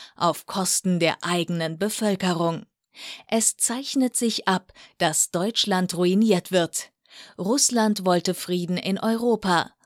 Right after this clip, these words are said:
vorrangig mit Deutschland, doch das haben die U S A verhindert.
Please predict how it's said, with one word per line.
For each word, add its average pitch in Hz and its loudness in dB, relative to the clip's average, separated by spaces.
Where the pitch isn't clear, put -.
vorrangig 165 0
mit 185 2
Deutschland, 190 -2
doch 214 2
das - -2
haben 185 0
die 170 -4
U 165 -2
S 160 -2
A 175 0
verhindert. 190 -2